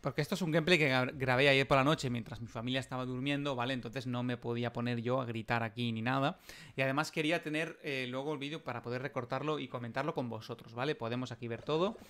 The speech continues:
Eh, bueno, como veis, pues los que han perdido, pues se van fuera y continuamos los cuarenta clasificados, ¿no? Bien. Mira, mirad esto, mirad esto ahora, ¿eh? Ahora cuando... Fijaos en esta transición que está haciendo, eso está horrible.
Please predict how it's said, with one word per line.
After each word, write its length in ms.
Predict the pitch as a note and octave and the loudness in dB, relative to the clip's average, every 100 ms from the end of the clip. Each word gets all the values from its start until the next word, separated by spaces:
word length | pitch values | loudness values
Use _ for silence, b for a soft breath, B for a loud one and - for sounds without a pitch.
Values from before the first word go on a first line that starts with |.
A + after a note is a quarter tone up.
| B B B - | B B B -4
Eh, 100 | A#2+ | -2
bueno, 200 | A2 G#2 | -2 -6
como 180 | A2 | -6
veis, 220 | A2 C3 - | -2 -2 -2
pues 160 | A#2 | -6
los 160 | A#2+ - | -6 -2
que 80 | C3 | -2
han 120 | B2+ | 0
perdido, 440 | B2+ D3+ G3 G#3+ | -2 -2 -2 -2
pues 140 | D3 - | -4 -8
se 100 | A#2+ | -6
van 160 | B2 | -8
fuera 320 | - F#3+ A#3+ - | -2 -2 -2 -2
y 80 | |
continuamos 640 | F3 C#3+ C3+ C3+ D#3 F#3+ - | -2 -2 -2 -2 -2 -4 -4
los 160 | A#2 | -8
cuarenta 320 | - A2+ A#2+ A#2+ | -4 -4 -4 -6
clasificados, 840 | G#2+ - - A2+ - A2 - A2 | -8 -12 -14 -16 -14 -18 -16 -8
¿no? 200 | F3+ D4 - | -6 -6 -6
Bien. 320 | C3 A#2 A2+ B B B B _ | -6 -6 -8 B B B B _
Mira, 260 | E3 F#3 - | 0 0 0
mirad 280 | F#3 G3 F#3+ | -2 0 2
esto, 380 | G3 - A#3+ - | 0 0 -4 -2
mirad 260 | D3+ A3 E3+ | 2 4 4
esto 220 | B2+ A2+ | 0 -2
ahora, 240 | G#2+ B2 | -2 0
¿eh? 100 | C4+ - _ _ _ - | 0 -4 _ _ _ -6
Ahora 200 | F#3 G#3+ | -2 0
cuando... 320 | D3 C3+ - _ _ _ | 0 -2 -8 _ _ _
Fijaos 380 | - E3+ B3+ B3+ | -4 -4 -2 -4
en 60 | C#4 | -4
esta 220 | A#3 A#3 | -4 -2
transición 480 | F#3+ E3 D#3+ D3 G3 | -2 -2 -2 -2 -4
que 80 | E3 | -4
está 160 | - | -6
haciendo, 420 | D#3 F#3 G3 D4 - b b b b b b b - | -4 -2 0 -4 -8 b b b b b b b -12
eso 160 | C3+ G#3 | -6 -4
está 200 | - G3+ | 0 0
horrible. 680 | D#3 B2+ A3 C3+ G#2 G2+ | 2 0 0 -2 -4 -6